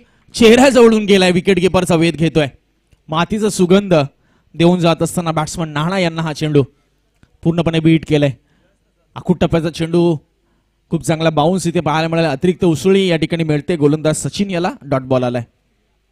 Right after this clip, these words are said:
यावेळेस टप्पा थोडासा पुढे ठेवलाय, ओव्हर pitch ball, मात्र चेंडू आणि चेंडू फळीचा कोणताही संपर्क होताना पाहायला मिळत नाही.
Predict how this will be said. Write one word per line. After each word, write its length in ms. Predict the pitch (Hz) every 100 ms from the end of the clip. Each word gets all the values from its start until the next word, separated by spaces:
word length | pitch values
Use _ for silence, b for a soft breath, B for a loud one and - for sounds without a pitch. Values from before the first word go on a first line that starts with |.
| _ _ _ _ _ _ _ _ _ _ _
यावेळेस 520 | 135 147 156 185 196 208
टप्पा 180 | 190 220
थोडासा 440 | 208 185 254 240 208
पुढे 220 | 185 190
ठेवलाय, 360 | 175 175 165 151
ओव्हर 160 | 190 190
pitch 240 | 196 147
ball, 220 | 156 151 127 _ _ _ _ _ _ _ _ -
मात्र 400 | 156 294 165 175 - _ _ _ _ _ -
चेंडू 300 | 196 185 220
आणि 260 | 202 196
चेंडू 240 | 165 180 180
फळीचा 300 | 165 170 175
कोणताही 320 | 165 160 165
संपर्क 420 | - 143 156 151
होताना 300 | 135 127 139
पाहायला 300 | 131 127 131
मिळत 220 | 127 139
नाही. 280 | 160 160 185